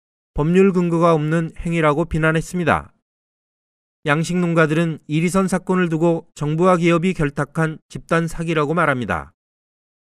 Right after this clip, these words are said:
정부는 이리선 양식 농가에 보내는 한 통의 편지에서 시장 경제 조건하에서 어떠한 기업이라도 벌기도 하고 미치기도 하는 등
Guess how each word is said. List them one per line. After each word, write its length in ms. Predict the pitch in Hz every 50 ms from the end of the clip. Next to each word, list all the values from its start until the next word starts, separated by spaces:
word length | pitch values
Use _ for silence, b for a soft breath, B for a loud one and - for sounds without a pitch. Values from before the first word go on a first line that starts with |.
| _ _ -
정부는 500 | 151 147 156 156 165 170 180 180 175 - _ _ _ _ _ -
이리선 540 | 151 170 165 190 170 - 196 190 190 165 - 147
양식 300 | 147 147 165 165 165 180
농가에 460 | 185 180 165 165 156 156 156 160 160
보내는 420 | 143 151 143 147 147 160 160 165 - _
한 240 | - - 175 170 -
통의 240 | - 180 180 185 185
편지에서 720 | 185 - 180 175 175 180 180 175 147 147 101 78 - _ _ _ _ _ _ _ _ _ _
시장 340 | - - 165 156 180 175 175
경제 340 | 165 170 170 165 165 175 170
조건하에서 840 | - 165 147 - 170 165 160 151 147 147 - 160 156 147 147 - -
어떠한 460 | 135 143 143 - 185 180 185 190 190
기업이라도 800 | - - 160 156 165 160 147 151 156 151 143 156 165 165 165 151 - -
벌기도 400 | - 151 156 160 156 165 143 160
하고 480 | 156 160 165 160 165 127 87 - - _ - -
미치기도 560 | 135 135 135 - - 165 147 156 147 165 160
하는 300 | 156 156 151 143 143 135
등 240 | 156 156 156 151